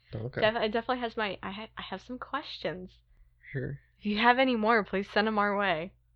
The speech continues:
Speaker 1: Yeah.
Speaker 2: All right,
Speaker 1: From
Speaker 2: so
Speaker 1: our kitties and ourselves, we thank you very much
Speaker 2: And our
Speaker 1: for
Speaker 2: ghost,
Speaker 1: tuning in.
Speaker 2: Elizabeth.
Speaker 1: We can't speak on her behalf. Elizabeth,
Speaker 2: Elizabeth?
Speaker 1: if you are thankful for our viewers, go ahead and say something.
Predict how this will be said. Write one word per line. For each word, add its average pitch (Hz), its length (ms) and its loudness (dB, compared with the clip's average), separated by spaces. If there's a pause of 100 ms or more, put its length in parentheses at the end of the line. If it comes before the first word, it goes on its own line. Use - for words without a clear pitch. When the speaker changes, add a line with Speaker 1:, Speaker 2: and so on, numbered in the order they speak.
(160)
Speaker 1:
Yeah. 147 240 -12 (1300)
Speaker 2:
All 190 140 -10
right, 220 200 -4
Speaker 1:
From 143 140 4
Speaker 2:
so 135 60 8
Speaker 1:
our 131 100 6
kitties 135 440 2
and 123 140 0
ourselves, 110 640 0
we 101 140 -8
thank 98 340 4
you 95 140 0
very 90 240 4
much - 340 -4
Speaker 2:
And 220 180 4
our 208 140 4
Speaker 1:
for 202 60 0
Speaker 2:
ghost, 190 240 6
Speaker 1:
tuning 190 180 4
in. 185 60 4
Speaker 2:
Elizabeth. 190 360 0 (720)
Speaker 1:
We 113 140 2
can't - 240 2
speak - 240 -2
on - 120 0
her 113 140 0
behalf. 120 340 2 (100)
Elizabeth, 120 680 0
Speaker 2:
Elizabeth? 202 360 2
Speaker 1:
if 240 80 8
you 110 40 8
are 110 140 8
thankful 120 540 2
for 113 220 4
our 107 120 6
viewers, 123 480 2
go 113 120 -2
ahead 113 180 0
and 107 80 -8
say 113 160 -2
something. 143 260 -6